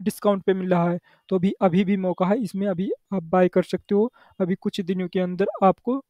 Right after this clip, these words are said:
ये दो सौ, एक सौ अस्सी, दो सौ के आसपास ये स्टॉक जाता हुआ दिखेगा। And मैं बात करूँ स्टॉक का नाम क्या है, तो आप लोग देख सकते हो स्टॉक का नाम रेलवे, इंडियन रेलवे फाइनेंस कॉरपोरेशन लिमिटेड करके है।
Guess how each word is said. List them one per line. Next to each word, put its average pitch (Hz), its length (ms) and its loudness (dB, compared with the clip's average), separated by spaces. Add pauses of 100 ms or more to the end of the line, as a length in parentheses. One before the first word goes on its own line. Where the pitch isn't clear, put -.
(260)
ये 214 260 4 (420)
दो 185 200 2
सौ, - 260 -2
एक 190 120 2
सौ 190 140 0
अस्सी, 254 360 -2 (160)
दो 175 200 0
सौ 202 140 -4
के 196 120 -2
आसपास 196 460 0
ये 185 80 0
स्टॉक 208 320 -6 (400)
जाता 185 260 2
हुआ 185 200 2
दिखेगा। 165 440 -4 (340)
And 190 180 -2
मैं 185 160 -2
बात 175 220 2
करूँ 190 200 -6
स्टॉक 180 340 -6
का 190 80 -2
नाम 180 240 -4
क्या 180 180 -2
है, 202 140 -2 (440)
तो 190 80 0
आप 185 180 2
लोग 175 120 -2
देख 170 160 2
सकते - 280 -4
हो 220 140 0
स्टॉक - 360 -6
का 190 60 0
नाम 202 200 -2 (280)
रेलवे, 185 420 2 (920)
इंडियन 190 300 2
रेलवे 190 300 4 (220)
फाइनेंस 190 360 -2
कॉरपोरेशन 185 600 -2
लिमिटेड 180 360 -2
करके 175 280 0
है। 196 200 2